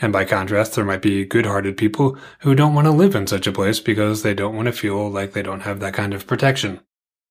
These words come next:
This could also result in weapons being allowed to be carried openly, or a policy could be there to prevent that sort of thing, where people have to lock up their guns or their swords before entering town.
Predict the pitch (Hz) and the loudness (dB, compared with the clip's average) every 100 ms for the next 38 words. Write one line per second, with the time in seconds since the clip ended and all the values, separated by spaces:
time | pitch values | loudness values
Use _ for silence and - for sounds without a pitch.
0 | 127 110 - 110 107 117 110 107 104 107 | -6 -4 0 2 2 2 0 2 2 0
1 | 117 104 104 104 104 110 107 107 101 98 | 0 0 0 0 0 -2 -2 -2 -2 -2
2 | 98 101 - 104 101 107 104 101 104 123 | 0 0 -2 -4 -2 -2 -2 -2 -2 0
3 | 135 165 196 120 131 135 135 123 120 - | 4 4 4 4 2 2 2 0 0 2
4 | 117 117 - 127 - 120 120 117 113 117 | 0 0 -2 -2 -2 -2 0 0 2 2
5 | 117 - 123 117 123 117 151 139 98 - | 0 2 2 2 0 2 2 0 -2 -2
6 | 101 98 104 104 104 110 107 107 104 - | -2 -2 -2 0 0 0 2 0 0 0
7 | 107 98 98 - - 117 113 113 - - | -2 0 -2 -2 -2 -2 -2 -4 -8 -16
8 | - 117 113 120 110 101 98 98 98 - | -2 2 2 0 -2 -2 -2 -4 -4 -10
9 | - - - - 117 117 117 - - 110 | -20 -18 -8 0 2 2 0 -6 -4 -6
10 | - 113 110 107 113 113 110 143 107 98 | -2 0 0 0 -2 -2 0 0 0 -4